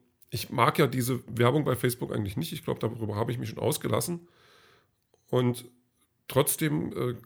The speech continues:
kommen mir da auch mal Produkte vor, die jetzt nicht, ähm, so aus dem, aus dem Nichts kommen und völlig nutzlos sind.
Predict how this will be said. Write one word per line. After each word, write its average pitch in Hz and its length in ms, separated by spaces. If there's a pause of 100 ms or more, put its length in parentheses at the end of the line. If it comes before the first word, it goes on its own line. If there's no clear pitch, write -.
(120)
kommen 117 200
mir 139 80
da 139 80
auch - 120
mal 123 100
Produkte 120 420
vor, 120 320
die 117 240
jetzt - 340
nicht, 113 400 (180)
ähm, 107 360 (1160)
so - 220
aus 120 160
dem, 117 140
aus 104 160
dem 110 80
Nichts - 260
kommen 127 140
und 113 80
völlig 104 260
nutzlos 113 500
sind. 92 300